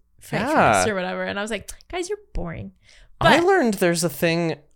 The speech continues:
Speaker 2: I don't know if it, they, some places did, like, a necklace, some had, like, a sign you
Speaker 1: Oh,
Speaker 2: could
Speaker 1: yeah,
Speaker 2: hold
Speaker 1: yeah, yeah.
Speaker 2: where you could just be like, "Hey, don't scare me."
Speaker 1: Yeah. Okay, so actually, I have a story that I need to tell you about this.
Speaker 2: Oh, okay.
Speaker 1: But before I get to that,
Speaker 2: Yeah.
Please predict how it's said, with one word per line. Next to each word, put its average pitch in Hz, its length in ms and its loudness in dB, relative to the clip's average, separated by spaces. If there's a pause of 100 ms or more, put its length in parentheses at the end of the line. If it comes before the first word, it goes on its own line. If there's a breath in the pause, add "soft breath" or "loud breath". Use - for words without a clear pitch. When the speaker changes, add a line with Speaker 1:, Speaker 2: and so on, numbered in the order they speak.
(220)
Speaker 2:
I 131 60 -2
don't 170 140 -2
know 170 40 -2
if - 120 -6
it, 135 200 -2
they, 120 160 0
some 135 220 0
places 127 280 -4
did, 107 140 -6
like, 98 120 -4
a - 60 -4
necklace, 139 520 0
some 117 140 -4
had, 113 120 -8
like, 98 120 -10
a 92 40 -6
sign 92 360 -4
you 349 80 6
Speaker 1:
Oh, 392 60 4
Speaker 2:
could 339 100 0
Speaker 1:
yeah, - 60 2
Speaker 2:
hold 330 260 4
Speaker 1:
yeah, 415 40 -2
yeah. 381 340 -2 (240 soft breath)
Speaker 2:
where 120 160 -2
you 117 100 0
could 113 100 -6
just 113 160 -4
be 131 60 0
like, 131 80 -2
"Hey, 196 180 2
don't 185 240 -2
scare 208 260 2
me." 180 340 0 (120)
Speaker 1:
Yeah. 247 400 2 (300)
Okay, 240 400 -4
so - 260 -2
actually, 262 640 -4 (120)
I 233 80 0
have 226 240 -4
a 226 40 -8
story 214 440 -4
that 196 160 -6
I 196 80 -6
need 185 200 -6
to 175 80 -10
tell 170 240 -6
you 214 340 -8
about 185 340 -8
this. 294 300 -8 (160 soft breath)
Speaker 2:
Oh, 135 240 0
okay. 131 340 -4
Speaker 1:
But 240 160 -2
before 254 240 -6
I 269 80 0
get 247 220 -6
to 226 100 0
that, 170 400 -6 (160)
Speaker 2:
Yeah. 135 200 -2